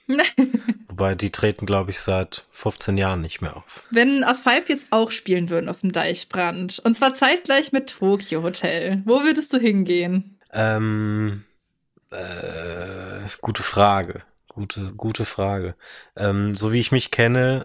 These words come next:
Speaker 2: und das, äh, fa-, faule Festival, ich, würde ich zu der Bühne gehen, die weniger voll ist.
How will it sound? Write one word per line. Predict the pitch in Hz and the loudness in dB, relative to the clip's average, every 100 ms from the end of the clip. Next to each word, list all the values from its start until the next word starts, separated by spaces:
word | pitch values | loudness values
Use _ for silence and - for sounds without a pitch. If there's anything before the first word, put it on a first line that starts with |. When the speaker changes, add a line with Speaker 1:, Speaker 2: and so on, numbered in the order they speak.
| - | -6
Speaker 2:
und | 113 104 98 | -2 0 0
das, | 104 95 - - - | -2 0 -2 -4 -6
äh, | |
fa-, | 95 - 95 | -8 -6 -6
faule | - 113 120 | 2 2 2
Festival, | 101 120 - - 110 101 | 2 0 0 -2 -2 0
ich, | 110 - | -2 -2
würde | 113 104 | -2 -2
ich | - | -4
zu | - | -4
der | 104 104 | 0 0
Bühne | 101 107 101 | 2 0 0
gehen, | - 104 | 0 0
die | 98 98 | 0 0
weniger | 104 98 95 | 0 0 -2
voll | - 107 110 | 0 2 2
ist. | 117 135 - | 0 -2 -6